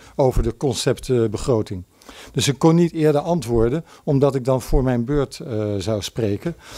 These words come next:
Want ik ga niet over, kijk, anderen hebben natuurlijk ook, eh, heel veel, eh, eh, wensen. Over van alles en nog wat. Over meer sociale woningen. Of over,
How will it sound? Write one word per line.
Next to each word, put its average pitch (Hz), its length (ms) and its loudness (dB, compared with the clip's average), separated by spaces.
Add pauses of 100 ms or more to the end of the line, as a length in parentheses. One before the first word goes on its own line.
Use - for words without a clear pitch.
(220)
Want 127 300 2 (240)
ik - 180 0
ga 131 200 0
niet 147 220 0
over, 120 320 2
kijk, 156 300 -2
anderen 175 320 0
hebben 139 160 2
natuurlijk 147 280 -2
ook, - 160 -6
eh, 131 140 2
heel 107 200 0
veel, 107 400 -2
eh, 101 380 -2
eh, 104 60 -2
wensen. 107 400 -2
Over 117 200 -4
van 131 180 2
alles 135 240 2
en 139 60 -2
nog 143 180 0
wat. 101 200 -8
Over 104 220 -4
meer 123 220 2
sociale 123 520 -2
woningen. 127 500 -2 (420)
Of 113 200 0
over, 123 420 0